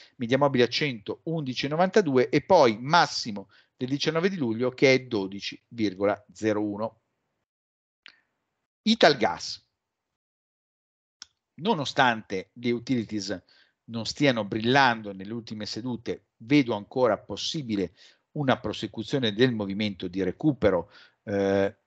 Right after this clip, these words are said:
per il momento il titolo è stato respinto dalla media mobile a cinquanta, cinque virgola trentanove, ma, eh, ritengo ancora possibile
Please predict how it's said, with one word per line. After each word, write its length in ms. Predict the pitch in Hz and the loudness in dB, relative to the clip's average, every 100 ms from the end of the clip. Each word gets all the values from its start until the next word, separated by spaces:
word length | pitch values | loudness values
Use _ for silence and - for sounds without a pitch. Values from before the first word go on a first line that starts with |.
| _ | _
per 120 | 135 | 2
il 80 | 131 | 4
momento 680 | 131 151 143 131 113 - _ | 6 4 6 6 4 2 _
il 120 | 120 | -14
titolo 260 | 101 131 120 | -8 2 2
è 40 | |
stato 360 | 107 110 113 104 | 4 0 0 -2
respinto 520 | 107 107 - 123 113 104 | -4 -6 -4 -4 -2 2
dalla 180 | 104 | 2
media 220 | 107 107 107 | 2 0 0
mobile 260 | 107 107 | 4 2
a 40 | 95 | 2
cinquanta, 560 | 104 95 123 107 98 | -4 2 4 4 -2
cinque 360 | - 123 110 110 | -6 -10 -8 -6
virgola 300 | 113 117 110 | -2 0 0
trentanove, 720 | 123 131 170 180 120 92 - - - _ _ | 0 0 2 2 2 0 -4 -16 -20 _ _
ma, 480 | 120 131 135 - _ | 4 8 8 4 _
eh, 480 | 113 101 98 95 98 | -6 -4 -2 -2 -2
ritengo 540 | 113 - 156 139 117 | -4 0 0 0 0
ancora 540 | 107 107 - 147 117 92 | -2 -2 6 8 8 4
possibile 960 | - 117 101 - 214 147 107 95 85 | -2 -8 -4 0 0 2 2 2 0